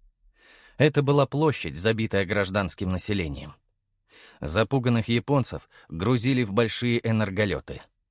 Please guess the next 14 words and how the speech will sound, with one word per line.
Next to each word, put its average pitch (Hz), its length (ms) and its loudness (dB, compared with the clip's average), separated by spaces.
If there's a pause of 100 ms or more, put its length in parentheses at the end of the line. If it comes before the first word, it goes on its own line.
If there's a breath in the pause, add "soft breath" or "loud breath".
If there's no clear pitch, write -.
(280)
Вооруженные 107 960 2
альтийцы 101 640 -2
торопили 110 560 2
их 110 320 -2
как - 200 0
могли, 110 460 0 (240 loud breath)
обращаясь 107 680 2
с - 40 -6
предельной 101 560 0
жестокостью. - 840 -4 (920)
Прямо 104 360 2
на 95 120 0
глазах 101 520 0
Игната 92 500 -2